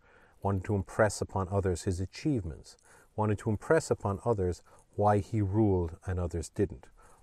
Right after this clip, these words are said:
why he was fit for rule, why he had the heritage and the background to rule. The inscription at Behistun tells us all of this.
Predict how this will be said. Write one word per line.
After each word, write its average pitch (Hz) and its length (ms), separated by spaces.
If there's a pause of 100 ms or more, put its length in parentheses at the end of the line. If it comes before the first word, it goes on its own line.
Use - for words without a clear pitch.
why 101 460 (240)
he 107 200
was 92 200
fit - 280
for 98 160
rule, 80 380
why 101 180
he 98 140
had 98 180
the - 80
heritage 95 720 (260)
and 87 120
the 82 80
background 90 600
to 85 120
rule. 80 280 (1120)
The 110 100
inscription 127 420
at 101 100
Behistun 110 460
tells 98 300
us - 200
all 95 280
of 71 100
this. - 340